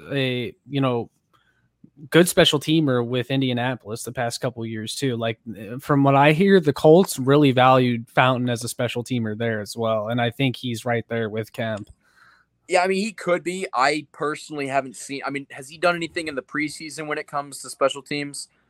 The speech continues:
Speaker 2: Like that?
Speaker 1: Yeah, he, yeah, he, he's, he's been, uh, gunner quite a few times and did all right.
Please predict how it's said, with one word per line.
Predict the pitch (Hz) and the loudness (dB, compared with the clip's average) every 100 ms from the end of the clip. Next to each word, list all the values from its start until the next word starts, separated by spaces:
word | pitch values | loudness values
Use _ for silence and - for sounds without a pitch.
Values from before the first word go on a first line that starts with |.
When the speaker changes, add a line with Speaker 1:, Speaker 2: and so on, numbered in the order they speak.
| _ - - | _ -6 -4
Speaker 2:
Like | 104 | 0
that? | 123 117 | 0 6
Speaker 1:
Yeah, | 147 | 8
he, | 160 - _ _ _ _ _ | 8 4 _ _ _ _ _
yeah, | 170 180 | 6 8
he, | 156 160 | 10 6
he's, | - 165 190 | 6 4 4
he's | 147 185 | 4 2
been, | 175 180 175 | 4 4 6
uh, | 143 127 123 | 6 4 2
gunner | 123 160 147 120 113 | 4 4 4 0 -2
quite | 143 127 | -4 -2
a | 120 | -4
few | 123 120 | -6 -8
times | 120 117 117 117 | -6 -6 -6 -6
and | 117 | -8
did | 117 | -6
all | 113 | -4
right. | 113 113 107 | -4 -4 -6